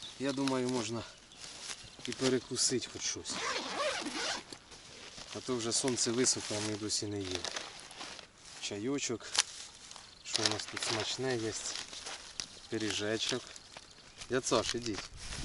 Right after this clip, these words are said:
Пиріжечок, сало, яєчко. Усе як книжка пише. Зараз трішки перекусимо. Ви знаєте, кльов такий, друзі. Ну,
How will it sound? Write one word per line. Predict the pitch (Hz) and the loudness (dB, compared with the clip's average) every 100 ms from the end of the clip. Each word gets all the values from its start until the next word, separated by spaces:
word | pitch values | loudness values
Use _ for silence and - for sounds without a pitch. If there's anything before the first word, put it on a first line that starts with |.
| - - - - - - - - - - | -4 -6 -6 -6 -4 -4 -4 -6 -6 -2
Пиріжечок, | 123 127 120 135 127 110 98 | 4 6 6 6 4 2 2
сало, | - 127 107 98 | 6 6 6 4
яєчко. | 101 113 117 101 - - - - - - - - - - - - - - - - - - - - - - - | 2 2 2 2 -2 -4 -4 -4 -8 -12 -12 -16 -14 -10 -10 -10 -10 -12 -14 -18 -18 -16 -12 -12 -6 -8 2
Усе | - 151 | 6 8
як | 135 - | 6 4
книжка | 135 123 - 98 - | 4 4 4 0 -4
пише. | - - | -4 -2
Зараз | - 107 104 - | 0 2 0 0
трішки | 113 - - 95 - - - - - - 90 | 0 -2 -2 -10 -10 -18 -18 -18 -8 -4 -2
перекусимо. | - 117 120 - 120 - - 78 - - - - - - - - - - - 480 571 - - - - - | 2 6 8 8 6 4 4 -2 -4 -6 -8 -10 -14 -16 -16 -16 -16 -8 0 2 4 0 -8 -14 -14 0
Ви | 156 | 2
знаєте, | 165 175 123 123 | 6 6 4 2
кльов | 151 165 - | 4 4 4
такий, | 139 - 87 | 0 0 -4
друзі. | 87 90 82 | -4 -6 -2
Ну, | 117 139 | 0 0